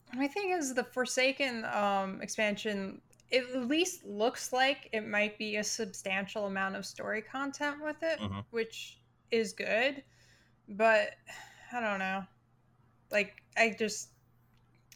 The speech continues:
Speaker 1: I wanna see it, but I don't wanna pay that much for it.
Speaker 2: I, I really don't either. And I mean, I mean, it's like, I, I didn't pay full price. I paid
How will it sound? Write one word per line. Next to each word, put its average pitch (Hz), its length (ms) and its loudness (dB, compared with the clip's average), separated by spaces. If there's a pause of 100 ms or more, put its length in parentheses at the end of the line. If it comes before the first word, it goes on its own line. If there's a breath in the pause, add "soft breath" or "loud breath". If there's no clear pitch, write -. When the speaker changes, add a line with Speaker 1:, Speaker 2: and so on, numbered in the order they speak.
(380 soft breath)
Speaker 1:
I 226 80 4
wanna 247 300 8
see 226 240 2
it, 196 120 2
but 196 140 0
I 196 60 2
don't 202 220 -2
wanna 196 200 0
pay 190 160 -6
that 190 220 -4
much 208 240 -8
for 220 160 -8
it. - 160 -14
Speaker 2:
I, 120 180 10
I 117 120 8
really 113 340 4
don't 107 180 4
either. 98 260 4
And 107 320 6
I 117 120 6
mean, 117 160 2
I - 20 2
mean, 123 140 6
it's 117 140 4
like, 117 180 4 (160)
I, 123 180 12 (340)
I 139 140 10
didn't 160 500 4 (120)
pay 143 280 4
full 120 460 0
price. 104 560 6
I 131 80 10
paid 208 440 6